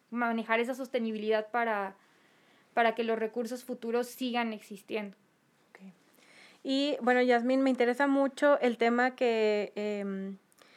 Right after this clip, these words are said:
Speaker 2: que comentas, bueno, que, que viene en tu, en tu semblanza, acerca de la investigación que has hecho de género y agua.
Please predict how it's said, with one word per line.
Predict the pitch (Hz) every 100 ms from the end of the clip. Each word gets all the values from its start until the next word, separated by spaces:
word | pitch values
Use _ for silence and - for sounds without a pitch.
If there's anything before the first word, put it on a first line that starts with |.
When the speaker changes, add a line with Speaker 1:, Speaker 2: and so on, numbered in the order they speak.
| _ -
Speaker 2:
que | 226
comentas, | 233 233 233 240 262 - _ 202 208 _ _ _
bueno, | 220 214 202 196
que, | 214 208 -
que | 220
viene | 220 220 240
en | 247
tu, | 247 233 220 202 190 180 190 _ _ _ _ 220
en | 220
tu | 226 220
semblanza, | 240 262 254 247 277 269 - - -
acerca | - 247 277 262
de | 302
la | 285
investigación | 254 233 240 226 240
que | 262
has | 262
hecho | 262 - 262
de | 226
género | - 285 285 311 349 -
y | 226 220
agua. | 196 180 180